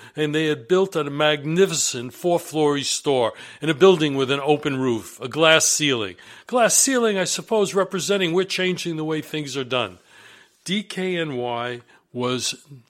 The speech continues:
frankly, nothing short of extraordinary,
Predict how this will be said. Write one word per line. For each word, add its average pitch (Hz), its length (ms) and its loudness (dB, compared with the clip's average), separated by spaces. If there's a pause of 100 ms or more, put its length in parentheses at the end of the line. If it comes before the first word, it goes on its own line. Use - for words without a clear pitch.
(380)
frankly, 175 420 -4
nothing 190 520 -2
short 160 360 0
of 147 160 -10
extraordinary, 143 760 -4